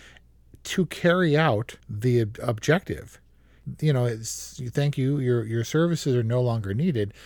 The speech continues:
No, I'm gonna get on the spacecraft and go anyway. But then when he does, his objective is to find and terminate the Luna mission commander, and in doing so, kills everyone on board.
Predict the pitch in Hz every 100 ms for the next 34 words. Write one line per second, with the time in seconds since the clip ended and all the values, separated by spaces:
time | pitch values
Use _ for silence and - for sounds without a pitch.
0 | - - 135 202 90 85 - - 117 151
1 | 139 117 143 165 147 127 - 143 - 120
2 | 107 107 - 117 107 117 123 120 107 139
3 | 208 135 92 87 104 - - - 117 147
4 | 147 139 120 117 165 196 143 - 117 101
5 | - 139 - 127 104 127 143 156 139 -
6 | 147 117 95 120 143 110 131 165 - 156
7 | 101 90 135 147 123 110 107 123 104 -
8 | 117 135 147 127 92 98 170 - - _
9 | _ _ - 135 127 117 175 262 214 110
10 | 90 107 - - - _ _ - - -
11 | 180 170 156 147 147 131 131 123 120 101
12 | 76 95